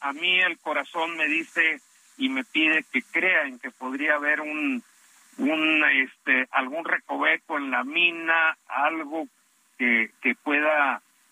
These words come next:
tener el suficiente aire y oxígeno, alimento, también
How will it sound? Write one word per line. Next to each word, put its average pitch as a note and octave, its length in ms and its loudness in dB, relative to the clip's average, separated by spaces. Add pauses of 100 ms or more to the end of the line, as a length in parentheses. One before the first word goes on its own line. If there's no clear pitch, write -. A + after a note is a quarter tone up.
(160)
tener C#3+ 280 2
el D3+ 100 -2
suficiente C3+ 880 -2
aire D3 300 0
y A#2 160 -8
oxígeno, D3 800 -4 (800)
alimento, D3+ 920 -2 (260)
también C#3+ 640 0